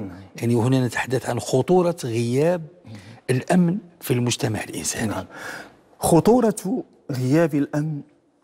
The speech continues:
Speaker 2: لها تجليات ولها آثار خطيرة
Speaker 1: مم.
Speaker 2: على الفرد وعلى المجتمع.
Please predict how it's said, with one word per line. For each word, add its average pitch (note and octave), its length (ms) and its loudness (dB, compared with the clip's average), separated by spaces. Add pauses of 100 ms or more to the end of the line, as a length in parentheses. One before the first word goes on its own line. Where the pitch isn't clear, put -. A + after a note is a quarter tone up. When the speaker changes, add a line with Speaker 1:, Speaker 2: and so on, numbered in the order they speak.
(200)
Speaker 2:
لها C#3+ 320 4
تجليات C3+ 760 -2 (520)
ولها D3+ 560 4
آثار E3+ 260 -4
خطيرة D#3 720 -2
Speaker 1:
مم. B2 140 -6
Speaker 2:
على C3 200 4
الفرد E3+ 340 -4
وعلى C#3 200 0
المجتمع. B2 500 -4